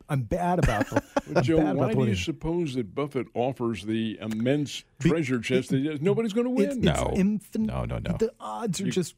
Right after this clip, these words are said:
Speaker 2: you can't.
Speaker 3: They're
Speaker 1: But the funny
Speaker 3: insane.
Speaker 1: thing is, somebody m-, is someday somebody might.
Speaker 3: Oh,
Speaker 1: Just
Speaker 3: yeah.
Speaker 1: on sheer accident might win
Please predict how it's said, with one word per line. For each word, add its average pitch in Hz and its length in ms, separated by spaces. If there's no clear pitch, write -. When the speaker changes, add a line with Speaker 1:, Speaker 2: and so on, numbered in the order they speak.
Speaker 2:
you 107 140
can't. - 400
Speaker 3:
They're 87 120
Speaker 1:
But 80 100
the 190 80
funny - 220
Speaker 3:
insane. - 120
Speaker 1:
thing 190 120
is, 156 140
somebody 170 280
m-, 147 200
is 151 360
someday 160 720
somebody 160 360
might. 117 600
Speaker 3:
Oh, 240 80
Speaker 1:
Just 269 320
Speaker 3:
yeah. 151 80
Speaker 1:
on 143 100
sheer 185 400
accident 120 640
might 110 320
win 104 460